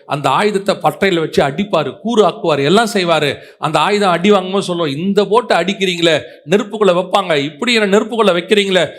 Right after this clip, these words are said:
திருப்பி எடுத்து தண்ணிக்குள்ள ஊவாங்க, புஷ்ஷுன்னு சவுண்டு வரும், பார்த்திருப்பீங்க. இப்படி மாத்தி மாத்தி என்ன செய்றீங்களே, எதுக்கு? ஆண்டவர் சொல்வாரு, "இவ்வளோ கஷ்டப்பட்டு உன்னை ஏன் செய்றேன்னு தெரியுமா? உன்னை வச்சு ஒரு நூறு பேரை நான் சந்திக்க வேண்டியிருக்கு, அந்த ஆத்மாக்களை என்கவுண்டர் பண்ண வேண்டியிருக்கு.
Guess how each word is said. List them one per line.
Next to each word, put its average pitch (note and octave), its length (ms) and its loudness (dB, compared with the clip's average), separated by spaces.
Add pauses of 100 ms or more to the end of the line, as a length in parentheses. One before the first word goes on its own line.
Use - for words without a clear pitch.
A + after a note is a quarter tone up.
(120)
திருப்பி C4 280 0
எடுத்து G#3+ 260 2
தண்ணிக்குள்ள G#3+ 420 -4
ஊவாங்க, F#3+ 380 0
புஷ்ஷுன்னு A#3+ 380 -6
சவுண்டு G3+ 340 0
வரும், E3 200 0
பார்த்திருப்பீங்க. F#3+ 540 0 (200)
இப்படி G3+ 320 -2
மாத்தி A3 420 0
மாத்தி C#4 260 0
என்ன C4+ 220 0
செய்றீங்களே, A3 460 2
எதுக்கு? G3+ 460 2
ஆண்டவர் F3+ 340 -2
சொல்வாரு, E3 400 0 (260)
"இவ்வளோ F3+ 380 0
கஷ்டப்பட்டு G#3+ 480 -2
உன்னை F3 220 0
ஏன் F3+ 200 0
செய்றேன்னு E3 260 -2
தெரியுமா? D3 600 -2
உன்னை D3 280 -4
வச்சு E3+ 280 2
ஒரு D#3 120 0
நூறு G3 680 -2
பேரை G#3 240 2
நான் D#3+ 100 -4
சந்திக்க F#3 480 -2
வேண்டியிருக்கு, C#3+ 640 -4 (160)
அந்த C#3+ 200 -4
ஆத்மாக்களை G3+ 560 -2
என்கவுண்டர் G#3+ 560 -2
பண்ண E3+ 220 0
வேண்டியிருக்கு. D#3 560 -2